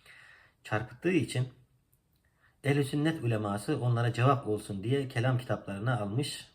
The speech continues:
ve izah etmek durumunda kalmışlardır. Bu sebeple itikadi konularla beraber hilafet ve saltanat konusu da anlatılır olmuştur. Yönetim toplumun ihtiyacından kaynaklanan bir meseledir.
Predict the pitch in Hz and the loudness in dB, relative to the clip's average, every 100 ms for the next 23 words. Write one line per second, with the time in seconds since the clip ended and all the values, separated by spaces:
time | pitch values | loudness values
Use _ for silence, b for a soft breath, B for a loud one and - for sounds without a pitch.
0 | _ 156 143 143 131 127 127 127 120 113 | _ -2 -2 0 2 2 2 -2 -2 -2
1 | 110 123 104 90 85 - 87 117 - - | 0 0 0 -4 -6 -8 -8 -8 -12 -20
2 | _ _ 151 170 117 107 107 156 160 B | _ _ -8 -2 -2 0 0 -2 -4 B
3 | B B B _ 127 127 131 123 139 131 | B B B _ -2 0 4 4 4 0
4 | 107 104 101 131 123 101 131 - - _ | -2 0 0 0 0 0 -2 -4 -16 _
5 | _ b b b _ 131 120 120 127 101 | _ b b b _ 2 4 2 0 -4
6 | - 120 117 110 - 120 123 135 113 107 | -2 -2 0 -4 -2 -4 0 0 0 -2
7 | - - 110 107 98 - - - _ _ | -2 -4 -2 -2 -4 -8 -14 -18 _ _
8 | _ _ _ _ B B B B B B | _ _ _ _ B B B B B B
9 | B _ 160 175 175 214 - - 165 160 | B _ 2 2 2 -4 -4 -4 -2 2
10 | 175 160 - 156 151 151 160 156 110 104 | 4 2 2 2 4 4 0 2 0 0
11 | 110 147 156 143 143 131 175 175 120 | -2 0 2 0 0 0 2 2 0